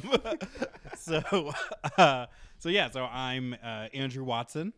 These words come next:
uh, C E O of Happy Cabbage Analytics. Uh,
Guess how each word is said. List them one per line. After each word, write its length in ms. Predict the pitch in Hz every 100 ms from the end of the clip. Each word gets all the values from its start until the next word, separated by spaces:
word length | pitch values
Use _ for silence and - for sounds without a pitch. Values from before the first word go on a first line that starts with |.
| _ -
uh, 220 | 117 110
C 300 | 104 - 127
E 180 | 123 123
O 360 | 113 113 113 117
of 140 | 113
Happy 240 | 110 113 117
Cabbage 340 | - 117 113
Analytics. 680 | 117 113 110 120 143 - -
Uh, 400 | - 120 107 107